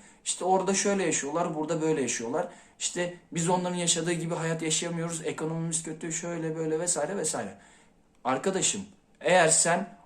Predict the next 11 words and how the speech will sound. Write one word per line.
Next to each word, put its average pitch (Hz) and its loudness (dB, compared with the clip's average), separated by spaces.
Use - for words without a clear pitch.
onları 180 6
düşünmeye 156 0
devam 160 4
edersen 190 4
zaten 165 4
gelişemeyeceksin. 139 4
Bunu 214 6
unut, 190 4
bunu 202 4
aklından 202 4
çıkar. - 2